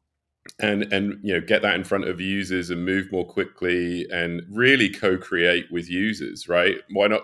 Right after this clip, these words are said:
hand the prompt tool to the user and say, "You tell me what you think it should be," right? So, so I think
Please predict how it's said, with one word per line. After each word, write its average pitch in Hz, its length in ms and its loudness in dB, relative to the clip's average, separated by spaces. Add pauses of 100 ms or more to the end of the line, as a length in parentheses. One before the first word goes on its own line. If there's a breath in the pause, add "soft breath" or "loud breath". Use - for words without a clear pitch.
hand 113 300 2
the 110 80 0
prompt 113 500 -2 (380)
tool 110 300 2
to 107 120 -4
the 95 100 -2
user 107 380 0
and 87 140 -2
say, 90 200 0
"You 107 160 -2
tell 110 260 2
me 117 220 0
what 85 140 -2
you 82 120 -8
think 82 260 -4
it 71 80 -10
should 71 220 -14
be," 58 300 -12 (460)
right? 95 300 0
So, 107 360 0 (120)
so 110 340 -2 (100)
I 104 100 0
think - 500 -6